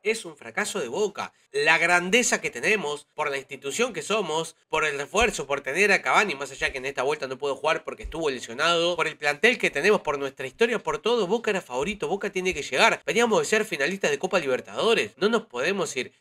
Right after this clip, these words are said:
en octavos de Copa Sudamericana. Algo pasó ahí, y a-, ahora hay que hacer un mea culpa propio, un mea culpa tanto a nivel futbolístico de los jugadores,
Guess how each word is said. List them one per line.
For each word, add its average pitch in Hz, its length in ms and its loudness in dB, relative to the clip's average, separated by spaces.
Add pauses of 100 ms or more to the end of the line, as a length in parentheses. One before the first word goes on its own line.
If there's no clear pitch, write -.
(140)
en 110 180 -6
octavos 117 640 0
de 107 160 -8
Copa 120 340 -4
Sudamericana. 101 920 -14
Algo 214 380 4
pasó 185 400 -2
ahí, 101 200 -10
y 139 60 -6
a-, 196 200 2
ahora 175 280 4
hay 202 60 4
que 170 100 -2
hacer 165 220 -4
un 151 160 -10
mea 147 200 0
culpa 190 320 -2
propio, 196 340 0
un 151 40 -10
mea 139 180 -2
culpa 156 520 0
tanto 165 260 -2
a 143 60 -2
nivel 143 220 -2
futbolístico 175 640 -4
de 151 40 -2
los 135 120 -4
jugadores, 175 640 0